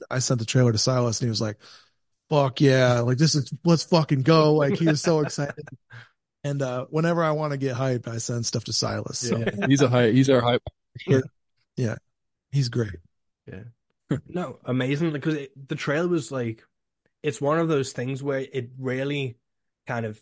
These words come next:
Speaker 2: obviously it makes it really hit home what you guys are trying to do in your project, and to see kind of folks like Pat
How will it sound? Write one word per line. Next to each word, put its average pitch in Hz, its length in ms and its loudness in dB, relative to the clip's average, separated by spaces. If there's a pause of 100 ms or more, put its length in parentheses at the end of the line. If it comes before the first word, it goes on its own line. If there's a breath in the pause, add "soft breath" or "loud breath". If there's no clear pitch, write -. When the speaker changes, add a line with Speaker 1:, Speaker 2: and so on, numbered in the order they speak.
Speaker 2:
obviously 120 360 -6
it 120 40 -8
makes 120 300 -8
it 131 60 -6
really 117 320 -8
hit 123 260 -6
home 123 280 -2
what 110 220 -8 (400 soft breath)
you 117 100 -8
guys 113 240 -2
are 110 40 -10
trying 110 220 -6
to 104 60 -12
do 110 80 -8
in 110 80 -6
your 113 80 -6
project, 117 420 -4
and 120 120 -6
to 123 80 -6
see 117 260 -8
kind 120 280 -4
of 117 100 -6
folks 117 300 -6
like 107 160 -14
Pat - 200 -10